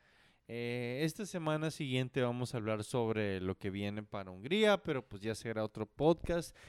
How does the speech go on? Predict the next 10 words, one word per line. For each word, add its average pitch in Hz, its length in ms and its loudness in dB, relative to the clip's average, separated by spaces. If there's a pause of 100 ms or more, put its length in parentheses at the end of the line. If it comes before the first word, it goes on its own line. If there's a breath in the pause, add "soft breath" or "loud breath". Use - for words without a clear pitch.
(120)
Esperemos 120 540 -2
ya 120 120 0
esté 120 560 -4 (320 soft breath)
vivo 117 300 2
y 123 60 2
funcionando 110 1160 -2
el, 92 280 -6
el 85 540 -8
Eduardito 98 680 -4
Rivas. 190 680 2